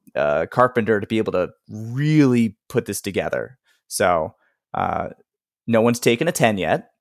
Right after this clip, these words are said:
The highest I've gotten is a four. Uh, so one day, if someone is listening and they really want a, a, a parkour gym, you know, out of ten, I, I'm always happy to go that route.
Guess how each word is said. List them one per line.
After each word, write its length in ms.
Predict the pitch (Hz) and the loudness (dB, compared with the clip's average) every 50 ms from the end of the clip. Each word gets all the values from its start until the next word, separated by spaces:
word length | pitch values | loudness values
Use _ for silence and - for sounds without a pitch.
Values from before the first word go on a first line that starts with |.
| _ _ _ _ _ _ - | _ _ _ _ _ _ -8
The 40 | 117 | 0
highest 320 | 113 110 113 117 113 - | 2 4 4 4 6 4
I've 120 | 123 113 | 4 4
gotten 200 | 117 110 - - | 4 2 0 0
is 100 | 127 120 | 0 -2
a 60 | 165 160 | -2 -2
four. 580 | - - 151 117 98 90 98 104 139 190 - _ _ _ _ - - - - _ _ _ | 0 0 0 2 2 2 2 2 0 -2 -4 _ _ _ _ -20 -20 -20 -20 _ _ _
Uh, 420 | - 104 101 92 92 92 90 - - - | 0 2 4 4 4 4 4 2 0 -2
so 160 | - - 117 | 0 2 2
one 280 | 107 104 107 123 160 175 | 2 4 4 4 4 6
day, 320 | 151 127 110 113 156 - | 6 6 6 6 4 2
if 100 | 120 - | -2 -2
someone 240 | - 127 127 123 120 | 0 0 0 2 2
is 160 | 120 117 113 | 2 2 2
listening 460 | 120 113 110 - 113 107 107 113 113 | 0 0 0 0 0 0 0 0 0
and 100 | 107 104 | -2 0
they 80 | 98 95 | -2 -2
really 260 | 95 107 113 117 117 | -2 0 0 0 0
want 200 | 110 110 113 113 | 0 0 0 0
a, 200 | 110 110 110 113 _ _ | 0 -2 -2 -4 _ _
a, 160 | - 107 104 - - | -6 -6 -6 -4 -6
a 40 | 110 | -4
parkour 380 | - 113 110 110 - 117 113 | 0 0 0 2 2 0 0
gym, 380 | 110 113 110 110 120 139 139 147 _ _ 214 | 0 0 -2 -2 -2 -4 -8 -14 _ _ -10
you 120 | 214 107 104 | -8 -6 -4
know, 320 | 98 90 90 98 - - _ - - | -4 -4 -4 -6 -12 -14 _ -6 -2
out 120 | - 113 107 | 0 0 0
of 60 | 104 | -2
ten, 420 | - - 120 131 160 175 170 147 _ _ _ _ _ _ - - - _ _ _ _ - | -2 -2 -2 -2 -2 -4 -8 -12 _ _ _ _ _ _ -20 -20 -20 _ _ _ _ -6
I, 160 | - 101 104 | -2 -2 -2
I'm 220 | - - - 92 - - | -2 -2 -10 -12 -8 -2
always 340 | - 120 123 127 123 113 - | 2 2 4 4 2 2 2
happy 240 | 113 104 107 - 98 | 0 0 0 0 -4
to 80 | 101 | -4
go 140 | 98 101 98 | -2 -2 0
that 180 | 98 85 64 92 | 0 -2 0 0
route. 240 | 90 69 55 - | -2 -2 -2 -6